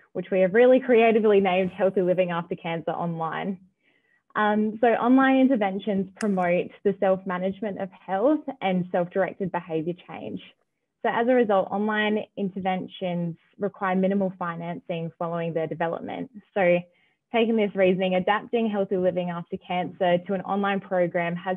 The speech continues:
the potential to reach a wider range of cancer survivors who may not have access traditional, to traditional face-to-face support,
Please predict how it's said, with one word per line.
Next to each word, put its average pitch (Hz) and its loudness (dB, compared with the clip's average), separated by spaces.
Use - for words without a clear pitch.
the 196 -6
potential 180 -6
to 190 -4
reach 170 -2
a 190 -2
wider 180 -2
range 190 -4
of 185 -12
cancer 175 -8
survivors 165 0
who 196 -2
may 185 0
not 180 -2
have 196 -6
access 190 -4
traditional, 170 -6
to 208 0
traditional 170 -6
face-to-face 165 -6
support, 170 -4